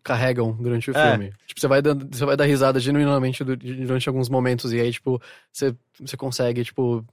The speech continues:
Speaker 1: perdoar alguns esco-, escorregões de, de história. Mas é, ele é, ele tem escorregões de
Speaker 2: E
Speaker 1: história.
Speaker 2: aí o Kubo eu senti a mesma coisa, assim, é, tem, especialmente o, quando ele começa a jornada dele,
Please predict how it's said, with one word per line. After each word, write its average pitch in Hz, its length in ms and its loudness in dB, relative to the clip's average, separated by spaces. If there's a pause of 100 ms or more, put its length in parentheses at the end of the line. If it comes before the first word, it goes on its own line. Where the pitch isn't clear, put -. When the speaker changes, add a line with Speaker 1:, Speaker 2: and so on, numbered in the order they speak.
Speaker 1:
perdoar 123 380 2
alguns 113 420 -2
esco-, 117 300 -8
escorregões 113 640 -4
de, 107 240 -6
de 101 80 -12
história. 107 440 -8
Mas 104 160 -6
é, 113 80 0
ele 113 380 -4
é, 110 140 -4
ele 104 100 -10
tem 104 140 -14
escorregões 110 480 -10
de - 100 -16
Speaker 2:
E - 0 -
Speaker 1:
história. 165 160 4
Speaker 2:
aí 180 160 2
o 202 60 -2
Kubo 202 240 -2
eu 214 80 2
senti 208 200 -4
a 208 40 -2
mesma 202 260 -2
coisa, 180 380 0
assim, 120 320 -6
é, 117 440 -2 (460)
tem, 156 160 0
especialmente 196 580 -4
o, 180 80 -6
quando 170 200 -2
ele 175 100 -2
começa 170 600 0
a - 20 -6
jornada 143 480 -2
dele, 147 440 0